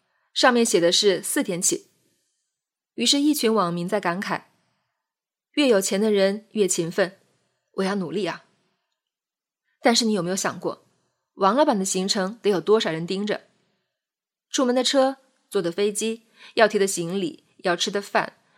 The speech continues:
要见的人，都有人安排好，你什么都不用管，只要按流程串下去走就可以。有活儿直接就派出去了。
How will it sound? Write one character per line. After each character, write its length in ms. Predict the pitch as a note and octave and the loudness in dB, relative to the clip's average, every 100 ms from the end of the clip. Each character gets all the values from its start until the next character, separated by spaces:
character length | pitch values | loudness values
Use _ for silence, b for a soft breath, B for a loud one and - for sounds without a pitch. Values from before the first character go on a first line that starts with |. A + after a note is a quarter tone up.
| _ | _
要 140 | A#3+ A3 | 2 2
见 180 | A3+ | 2
的 80 | G3 | 2
人， 320 | F3 F3 G3 _ _ _ _ | 2 0 -2 _ _ _ _
都 160 | D4 | 4
有 100 | D#4 | 6
人 140 | G3+ F#3 | 4 0
安 160 | F#3+ | -2
排 160 | G3 F#3 | -2 -2
好， 360 | F#3+ - - _ _ _ _ _ | -2 -4 -6 _ _ _ _ _
你 80 | D4 | -4
什 140 | E4 F3+ | 0 0
么 60 | |
都 80 | A#3 | 0
不 100 | D4+ | 0
用 140 | G#3+ F3+ | 0 0
管， 260 | D#3+ - _ _ _ _ | -4 -6 _ _ _ _
只 120 | - | 4
要 120 | G#3+ B3 | 6 6
按 160 | C4 | 4
流 140 | A3 A3 | 2 0
程 200 | A3 G#3+ | -2 -2
串 200 | D#4+ C#4 | 0 0
下 120 | A3 | -2
去 100 | G#3 | -4
走 260 | - - - | -4 -6 -6
就 120 | - | -6
可 200 | E3+ D3+ | -4 -4
以。 220 | D3 - _ _ _ _ _ _ _ _ _ | -6 -10 _ _ _ _ _ _ _ _ _
有 220 | - G#3 G3 | -2 -2 0
活 180 | - | 0
儿 200 | G3+ B3 b b | 0 -2 b b
直 160 | - G3 | -2 0
接 100 | D#4 | 2
就 100 | D#4+ | 2
派 180 | B3 G#3 | 2 0
出 100 | G3 | 0
去 120 | F3+ | -2
了。 180 | C#3+ | -4